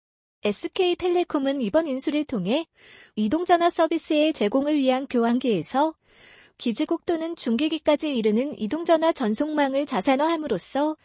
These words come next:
자가망을 안정적인 수준으로 확보하게 된다고 설명했다. 또한 에스케이텔레콤은 에스케이 네트워크스의 전용 회선을 이천이 년부터 임차에 사용하면서 지불해온 연간 약 삼천억 원의 비용을 절감할 수 있게 된다고 덧붙였다.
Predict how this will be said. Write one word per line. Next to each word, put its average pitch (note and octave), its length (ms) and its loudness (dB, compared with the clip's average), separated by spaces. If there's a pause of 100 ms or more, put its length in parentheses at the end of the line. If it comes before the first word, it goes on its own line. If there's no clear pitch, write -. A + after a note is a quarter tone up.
(480)
자가망을 C#4+ 560 0
안정적인 D#4+ 680 0
수준으로 C#4+ 560 2
확보하게 F4+ 540 2
된다고 C4 420 -2
설명했다. C#4 840 -2 (600)
또한 E4+ 280 2
에스케이텔레콤은 D#4+ 1160 -2
에스케이 D#4 540 -2
네트워크스의 D4+ 720 0
전용 B3 340 -2
회선을 D4 360 0
이천이 C#4+ 380 0
년부터 B3+ 520 0
임차에 D#4 480 2
사용하면서 D#4+ 760 0
지불해온 B3+ 600 0
연간 B3+ 400 0
약 A#3+ 180 0
삼천억 F#4 540 0
원의 D#4 260 0
비용을 B3+ 400 0
절감할 C4 520 0
수 E4 120 0
있게 C4 240 -2
된다고 A3 560 0
덧붙였다. F#3 920 -6